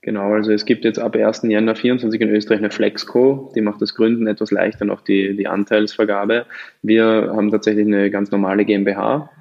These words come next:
und da brauchst du in Österreich zwischen siebzehneinhalb und fünfunddreißigtausend Euro Stammkapital und die, die sind wir umgangen, indem wir eine bereits existente G M B H für einen Euro gekauft haben, umfirmiert, umadressiert haben,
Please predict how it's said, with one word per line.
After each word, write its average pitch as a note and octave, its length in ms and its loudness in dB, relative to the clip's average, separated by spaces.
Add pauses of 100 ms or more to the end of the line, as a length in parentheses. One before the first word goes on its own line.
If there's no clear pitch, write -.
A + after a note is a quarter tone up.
(260)
und G#2 340 0
da G2+ 80 0
brauchst F#2+ 320 0
du A2 40 4
in G2+ 60 2
Österreich G2 360 -2
zwischen G2+ 220 -4
siebzehneinhalb G2+ 680 -2
und G2+ 120 0
fünfunddreißigtausend G2+ 840 -2
Euro G2 440 -2 (1200)
Stammkapital G#2+ 960 -2 (380)
und G2+ 400 2
die, G2 500 2 (680)
die G#2 80 0
sind G2+ 280 -2
wir G2+ 140 4
umgangen, G#2 600 2
indem G2 320 2
wir F#2 100 2
eine F#2+ 120 -2
bereits F#2 400 0
existente - 540 -2
G F2+ 80 -2
M F#2 120 -2
B F#2 80 2
H F#2+ 340 -2
für - 140 -2
einen F#2 180 -6
Euro F#2 220 -4
gekauft - 480 -2
haben, G#2+ 200 2
umfirmiert, G#2+ 520 -2
umadressiert G#2 640 0
haben, G2 280 0